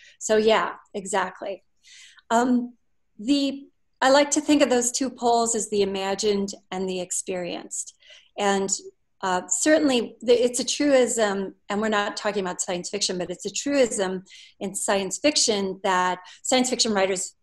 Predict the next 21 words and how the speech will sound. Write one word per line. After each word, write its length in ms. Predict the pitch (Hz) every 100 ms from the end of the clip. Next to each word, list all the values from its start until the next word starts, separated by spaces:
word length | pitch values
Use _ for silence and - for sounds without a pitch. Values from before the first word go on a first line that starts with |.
| _
invent 640 | - 214 202 202 226 220 -
things. 360 | 170 - -
We 300 | 220 208 202 -
imagine 600 | 214 202 208 214 208 202
things, 320 | 185 190 196
and 100 | 190
then 180 | 180 180
some 200 | 202 190
scientist 520 | 196 185 185 190 -
goes 200 | 185 180
out 160 | 170
and 100 | -
makes 320 | 185 185 - -
it. 120 | 208
And 120 | 214
there 80 | 269
are 40 |
enough 280 | 254 226 233
data 220 | 202 196
points 480 | 196 185 180 175 - - - - -
of 180 | 208